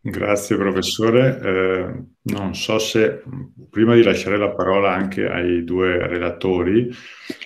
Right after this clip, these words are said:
la lascio anche a Davide Orsini per il motivo che è la persona che si è occupata, insomma, di questo intreccio tra storia della scienza della tecnica e storia dell'ambiente.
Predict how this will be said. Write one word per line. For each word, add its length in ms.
la 180
lascio 640
anche 260
a 40
Davide 260
Orsini 340
per 80
il 80
motivo 420
che 240
è 220
la 100
persona 480
che 220
si 140
è 20
occupata, 600
insomma, 320
di 120
questo 260
intreccio 540
tra 180
storia 380
della 400
scienza 340
della 200
tecnica 680
e 280
storia 840
dell'ambiente. 920